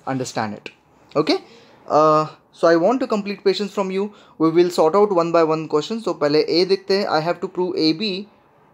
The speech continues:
is parallel to C E. This is what I have to prove. So A B parallel to C E, where the things are given, you can easily see that we are given that, uh, B D is equals to, you know, uh, s-, D E,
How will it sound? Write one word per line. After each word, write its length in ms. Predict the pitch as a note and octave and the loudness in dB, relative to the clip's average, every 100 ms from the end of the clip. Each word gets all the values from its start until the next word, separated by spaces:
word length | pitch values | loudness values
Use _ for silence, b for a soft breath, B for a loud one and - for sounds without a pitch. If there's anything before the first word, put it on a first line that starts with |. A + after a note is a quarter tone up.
| _ _ _ _ _ - | _ _ _ _ _ 2
is 180 | D#3 | 2
parallel 380 | - D#3+ D3+ E3 | 2 0 2 0
to 140 | D#3+ D#3+ | -2 -6
C 160 | D3 | -8
E. 240 | B2+ B2+ A#2 | -10 -12 -12
This 200 | C3+ D3 | -10 -8
is 160 | D3 | -4
what 160 | D3 C#3+ | -2 0
I 60 | |
have 180 | C3+ C#3 | -2 -6
to 60 | A2+ | -8
prove. 260 | - B2+ A2+ B B - | -8 -10 -12 B B -6
So 100 | - | -4
A 140 | - G3+ | 0 2
B 140 | C#4+ | 2
parallel 340 | D#4+ G3 G#3+ | 4 4 4
to 100 | G#3 | 2
C 280 | G#3+ A3 E3 | -4 -6 -6
E, 40 | F3 | 0
where 360 | E3 E3 F3+ - | 2 2 0 -8
the 100 | D#3+ | -6
things 260 | G3 G#3 A3+ | -4 -2 -2
are 100 | F#3+ | -2
given, 340 | E3 D#3 D#3+ | -2 -2 -4
you 80 | D3+ | -4
can 160 | D3+ | -4
easily 320 | D3 C3+ D#3 D#3 | -2 -4 -4 -6
see 160 | - | -4
that 320 | F3 C#3 - - b b b _ _ _ _ _ _ | 0 0 0 -10 b b b _ _ _ _ _ _
we 160 | D#3 D3+ | 0 4
are 80 | D3+ | 4
given 300 | D3 D3+ D3+ | 2 2 2
that, 420 | D3 D#3 D3+ - | 2 2 -2 0
uh, 220 | D3+ D3 | 2 2
B 200 | C#3 C#3+ | 0 -2
D 100 | D3+ | 0
is 80 | D3 | 0
equals 300 | C#3+ C#3+ C#3 | -2 -4 -4
to, 220 | - C#3 | -4 -6
you 60 | C3+ | -4
know, 240 | F3 A3 E3 - | -4 -6 -10 -10
uh, 160 | - C3+ | -2 -2
s-, 160 | B2+ - | -2 -8
D 320 | C3+ C#3 C#3+ | -4 -4 -2
E, 260 | D#3+ D3+ | -2 -2